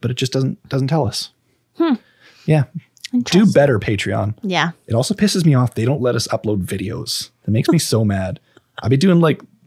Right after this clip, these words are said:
Speaker 1: little vlogs all the
Speaker 2: Look
Speaker 1: time.
Speaker 2: at us. I feel like last time we were bitching about Spotify. Now <laughs> we're
Speaker 1: <laughs>
Speaker 2: bitching about Patreon. Like,
Speaker 1: Yeah.
Speaker 2: <gasps> holy.
Speaker 1: Um,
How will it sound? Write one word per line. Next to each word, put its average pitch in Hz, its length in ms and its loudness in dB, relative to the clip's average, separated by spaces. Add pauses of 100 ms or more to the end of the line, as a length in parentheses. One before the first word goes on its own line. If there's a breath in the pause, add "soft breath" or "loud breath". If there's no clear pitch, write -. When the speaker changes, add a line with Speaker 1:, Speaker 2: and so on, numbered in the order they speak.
Speaker 1:
little 151 220 4
vlogs 123 500 2
all - 100 2
the 359 60 4
Speaker 2:
Look 403 120 6
Speaker 1:
time. 135 120 2
Speaker 2:
at 523 80 4
us. 247 280 4
I 269 100 2
feel 339 140 2
like 403 120 0
last 208 300 2
time 269 120 2
we 262 80 0
were 233 100 0
bitching 220 300 0
about 196 200 2
Spotify. 214 640 2
Now 214 180 2 (140)
<laughs> - 120 -20
we're 330 80 6
Speaker 1:
<laughs> 359 180 4
Speaker 2:
bitching 254 480 0
about 233 320 0
Patreon. 226 600 0
Like, 190 140 0
Speaker 1:
Yeah. 120 220 2
Speaker 2:
<gasps> 392 500 -4
holy. 196 600 0
Speaker 1:
Um, 123 320 0